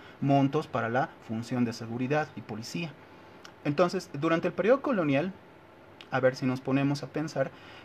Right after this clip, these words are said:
la, la presencia policial va a estar asociada a lo que son los guar-, eh, rondines, por una parte, a los, eh, celadores, y por otra parte a lo que llamamos alguaciles, ¿no?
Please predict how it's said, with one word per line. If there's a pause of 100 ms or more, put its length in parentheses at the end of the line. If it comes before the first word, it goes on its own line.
la,
la
presencia
policial
va
a
estar
asociada
a
lo
que
son
los
guar-,
eh,
rondines,
por
una
parte, (420)
a
los,
eh,
celadores, (240)
y
por
otra
parte
a
lo
que
llamamos
alguaciles,
¿no?